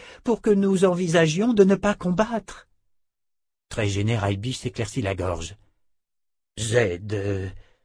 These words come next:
je ne vous ai pas fait lire toutes les lettres.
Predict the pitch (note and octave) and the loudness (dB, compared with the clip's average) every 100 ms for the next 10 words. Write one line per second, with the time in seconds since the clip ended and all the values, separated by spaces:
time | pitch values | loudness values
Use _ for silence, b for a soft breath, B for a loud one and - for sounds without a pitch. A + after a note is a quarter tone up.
0 | _ _ - G#2 A2+ A#2+ B2 A#2+ G#2+ A2+ | _ _ -10 0 4 4 4 2 0 -2
1 | A2+ B2 - A2+ C3 A2+ A#2+ A2+ G#2+ - | 2 2 2 0 0 -2 0 0 -2 -2
2 | C3 G2+ A2 F#2+ F#2+ - - - | -2 -2 -2 -2 -2 -6 -14 -18